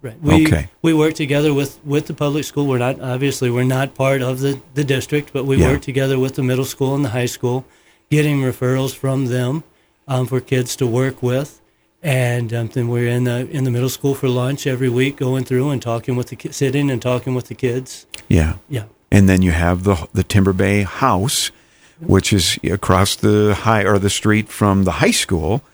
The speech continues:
Speaker 2: and kids will go there after school. Is it one day a week?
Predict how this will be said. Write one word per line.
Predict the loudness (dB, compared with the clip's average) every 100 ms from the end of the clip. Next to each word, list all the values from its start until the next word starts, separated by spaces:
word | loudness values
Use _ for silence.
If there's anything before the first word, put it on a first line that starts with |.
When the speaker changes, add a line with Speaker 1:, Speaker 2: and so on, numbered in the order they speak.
| _ -20 _
Speaker 2:
and | 0 2 2
kids | 2 2 4
will | 2 0
go | 2 2 2
there | 2 2 2
after | 0 -2 -2 -2
school. | -4 -2 2 2 2 2
Is | 2
it | 2
one | 2 2
day | 4
a | 2
week? | 2 -4 -8